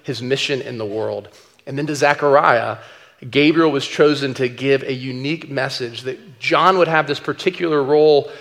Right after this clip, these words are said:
in the unfolding plan of God's redemption. But to Mary, to Mary, Gabriel brings this message that's even more extraordinary. Right? At no time in the history of the world has any woman ever had a child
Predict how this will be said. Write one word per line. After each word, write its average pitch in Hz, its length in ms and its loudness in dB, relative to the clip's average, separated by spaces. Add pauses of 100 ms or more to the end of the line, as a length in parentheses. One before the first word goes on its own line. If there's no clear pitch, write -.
(100)
in 147 120 -4
the 123 160 -6
unfolding 151 580 0
plan 135 340 -2
of 113 120 -6
God's 117 320 2
redemption. 107 560 -10 (420)
But - 160 -10
to 143 120 -8
Mary, 127 600 -2 (960)
to 160 120 -4
Mary, 175 460 4
Gabriel 156 400 0
brings 135 280 -2
this 123 200 -6
message 135 380 -2
that's 117 240 -12
even 139 260 -10
more 131 500 0 (180)
extraordinary. 98 720 -10 (760)
Right? 170 120 -10
At 165 160 -4
no 208 380 4
time 131 680 2 (260)
in 156 140 0
the 143 80 6
history 240 580 -2
of 170 160 0
the 165 80 0
world 156 500 2 (120)
has 160 320 2
any 233 180 2
woman 202 320 2
ever 175 240 4
had 160 200 0
a 151 40 2
child 127 600 2